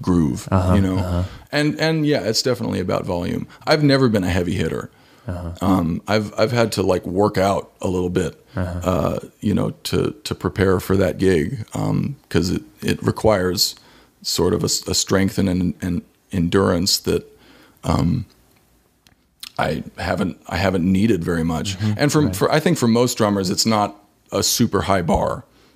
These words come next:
Speaker 1: as far as heavy hitting. But for me, it was like, okay,
Speaker 2: No, I get
Speaker 1: gotta
Speaker 2: it.
Speaker 1: muscle up.
Speaker 2: Right, right.
Speaker 1: Um,
Speaker 2: Other gigs, I know this group Delta Moon
Speaker 1: Mm-hmm.
Speaker 2: has not begun yet.
Speaker 1: Right, that's starting in July.
Speaker 2: Okay, and what's that?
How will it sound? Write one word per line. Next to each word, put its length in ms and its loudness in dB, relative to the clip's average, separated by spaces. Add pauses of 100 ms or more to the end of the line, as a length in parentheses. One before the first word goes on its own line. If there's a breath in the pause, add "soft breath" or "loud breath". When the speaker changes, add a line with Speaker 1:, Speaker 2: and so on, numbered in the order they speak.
(200)
Speaker 1:
as 160 -2
far 220 0
as 260 -4 (120)
heavy 240 2
hitting. 300 -2
But 140 -2
for 140 2
me, 280 4
it 80 -2
was 200 -2
like, 220 -2
okay, 480 -2 (300 loud breath)
Speaker 2:
No, 140 4
I 100 2
get 180 2
Speaker 1:
gotta 120 2
Speaker 2:
it. 20 0
Speaker 1:
muscle 320 2
up. 220 0 (120)
Speaker 2:
Right, 260 0
right. 280 -4
Speaker 1:
Um, 420 -4 (580)
Speaker 2:
Other 200 4
gigs, 540 2
I 120 4
know 180 4
this 220 0
group 500 -4
Delta 300 -2
Moon 420 0
Speaker 1:
Mm-hmm. 520 0
Speaker 2:
has 160 0
not 200 0
begun 400 0
yet. 320 -8
Speaker 1:
Right, 400 0 (140)
that's 180 0
starting 260 2
in 100 2
July. 580 0
Speaker 2:
Okay, 420 -6
and 120 0
what's 220 2
that? 280 -2